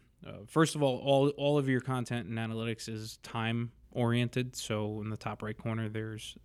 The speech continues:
the, your date range. And I think by default, it'll, um, uh, I think it'll always go back to whatever your, your previous date range was, but, um,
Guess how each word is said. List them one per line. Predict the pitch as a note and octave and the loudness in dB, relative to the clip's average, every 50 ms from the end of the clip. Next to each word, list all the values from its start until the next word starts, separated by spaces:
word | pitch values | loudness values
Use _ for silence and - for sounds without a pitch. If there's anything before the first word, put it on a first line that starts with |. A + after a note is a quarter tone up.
| - | -8
the, | A#2+ A2+ A2+ | -2 -2 -2
your | G#2 A2 A2+ A2 G#2+ | 0 0 -2 -2 -2
date | G#2+ - A2+ A2 G#2+ - B2+ | -2 -4 -4 -4 -4 -2 0
range. | B2 A#2 A#2 A#2+ A#2+ A2 - - - - - | 0 2 2 2 0 0 -4 -6 -10 -10 -10
And | - A2 | -10 -10
I | A2 | -8
think | A2 - A#2+ A2+ - | -4 -2 -2 -2 -2
by | - G#2+ A2 | -4 -6 -6
default, | A2 A#2+ - - - A#2+ A#2 A2+ A2+ - | -6 -8 -12 -8 -6 -6 -4 -6 -6 -6
it'll, | - A2+ A2+ A2+ A2 A2+ - - - - - - - - - - | -6 -6 -4 -4 -6 -6 -10 -14 -20 -20 -20 -20 -20 -16 -10 -6
um, | A2 A2 G#2+ A2+ A2 - - A2+ A2+ - - - - - - - | -4 -4 -4 -6 -8 -8 -10 -10 -12 -14 -20 -20 -20 -20 -20 -14
uh, | - A#2+ G#2 - - - - | -10 -10 -8 -8 -10 -10 -4
I | A#2 | 2
think | A2 D3 D#3 | 4 4 6
it'll | D#3 C3+ B2 | 6 6 6
always | B2 B2+ B2 A#2+ A#2 | 8 8 6 6 6
go | B2 | 4
back | A2+ - A2+ A2+ A2+ - | 2 2 2 2 0 -2
to | - A2+ | -2 -2
whatever | A2+ A2+ A2 A2 G#2+ A2 G#2+ A2 | 0 2 2 2 2 2 0 2
your, | A2 G#2+ G#2+ G#2+ G#2+ G#2+ - | 0 0 0 -2 -4 -4 -6
your | - G#2 A2 | -8 -10 -10
previous | - - - A#2+ A2+ A2 A2+ A2 | -6 -2 2 2 2 2 0 -2
date | - - A#2 A#2+ A2 | -2 -2 -2 0 0
range | A#2 B2 B2 B2 B2 | 2 2 2 2 2
was, | B2+ B2 B2 B2 A#2+ | 2 2 0 0 -2
but, | - - A#2 A2 - - - - - - - - - | -4 -6 -6 -6 -8 -12 -18 -20 -20 -20 -14 -6 -2
um, | A2 A2+ A2 G#2+ G#2+ G#2+ G2+ G#2 | 0 2 2 2 0 -2 -6 -6